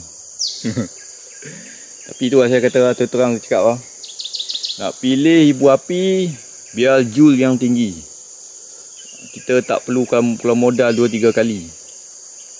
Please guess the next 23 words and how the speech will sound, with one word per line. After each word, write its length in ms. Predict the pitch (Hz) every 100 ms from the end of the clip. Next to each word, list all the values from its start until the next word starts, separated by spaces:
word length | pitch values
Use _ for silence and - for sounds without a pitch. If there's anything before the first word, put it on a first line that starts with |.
| - - - - - -
Ha, 160 | - 73
dan 160 | 98 110
san-, 200 | 120 113
satu 280 | 117 135
lagi, 320 | 131 135 160 139
bila 240 | 139 147
apa 300 | - - -
kelebihan 480 | 123 131 131 151 143
yang 160 | 131 123
joule 240 | 156 127
tinggi 320 | 123 143 139
ni, 160 | 120 110
ya. 80 | 123 - - - - - - - - - - - - - - - -
Okey, 240 | 92 90 - 107
kelebihan 480 | 107 120 139 143
yang 160 | 127 127
joule 240 | 123 156
tinggi 240 | 131 143 131
ni, 140 | 113 117 127 - - - - - - - - - - - - - - - - - - -
kalau 340 | 110 151 160
dia 160 | 147 143
ada 240 | 143 139
macam 240 | 139 143